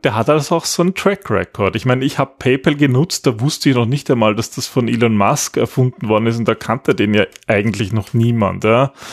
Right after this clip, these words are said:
Und naja, jetzt haben, fahren wir einen Tesla und bin recht begeistert von, von dem Produkt und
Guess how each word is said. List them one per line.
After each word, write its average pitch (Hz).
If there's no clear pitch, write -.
Und 110
naja, 120
jetzt 110
haben, 117
fahren 117
wir 123
einen 107
Tesla 160
und 127
bin 135
recht 127
begeistert 110
von, 139
von 131
dem 123
Produkt -
und 127